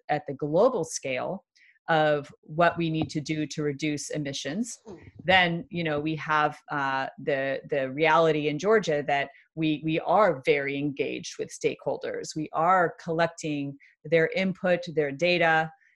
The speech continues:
and, uh, trying to engage them in thinking about what a low carbon future would look like in Georgia. And, and that's a very different <laughs> exercise and something that is ongoing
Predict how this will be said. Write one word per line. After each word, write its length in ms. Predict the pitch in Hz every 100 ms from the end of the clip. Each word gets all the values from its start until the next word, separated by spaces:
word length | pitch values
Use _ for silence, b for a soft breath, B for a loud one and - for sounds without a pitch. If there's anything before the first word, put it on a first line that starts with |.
| _
and, 340 | 156 147 143 -
uh, 180 | 147 139 139
trying 340 | 165 156 156
to 180 | - 156
engage 500 | 147 156 185 220 -
them 220 | 151 143
in 100 | 143
thinking 440 | - 185 165 160 151
about 360 | 147 139 143 B B _
what 240 | 151 165 170
a 40 |
low 220 | 160 160
carbon 400 | 160 165 160 165
future 540 | 156 156 143 - 156 156
would 180 | 160 165
look 240 | 247 254
like 220 | 156 135
in 120 | 131
Georgia. 520 | 131 123 113 - - 156 _ b _ 165
And, 320 | 156 151 139 156
and 160 | 160
that's 280 | 185 226 -
a 120 | 165 143
very 280 | 196 202 185
different 380 | 180 170 175 170
<laughs> 60 |
exercise 600 | - 170 - 143 151 285 294 294 277 B B -
and 360 | 180 165 160 156
something 440 | - 165 165 160
that 200 | 156 151
is 120 | 147
ongoing 640 | - 156 151 175 165 131